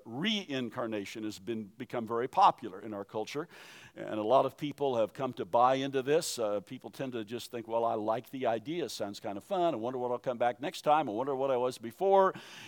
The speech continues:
And so this idea that souls cycle through many lives, maybe coming back in different life forms, uh, different animals, whatever. My friends,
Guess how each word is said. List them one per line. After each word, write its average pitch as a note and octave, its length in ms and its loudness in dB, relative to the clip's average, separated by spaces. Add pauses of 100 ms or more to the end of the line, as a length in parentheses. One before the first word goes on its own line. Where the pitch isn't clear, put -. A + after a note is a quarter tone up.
And C#3 180 -2
so D#3+ 200 2
this D3 240 2
idea D3+ 360 6
that B2+ 140 0
souls F3+ 500 2
cycle E3 420 4
through D3+ 180 -4
many D#3 240 0
lives, D3 420 6
maybe C#3+ 240 -4
coming C#3+ 300 -4
back C3+ 320 2
in B2 100 -6
different B2+ 340 -8
life A#2 300 2 (140)
forms, F3+ 640 2 (400)
uh, F2+ 160 -8
different A#2 420 -6
animals, E3 680 2
whatever. C#3+ 680 2 (320)
My C#3+ 140 0
friends, F#3+ 760 2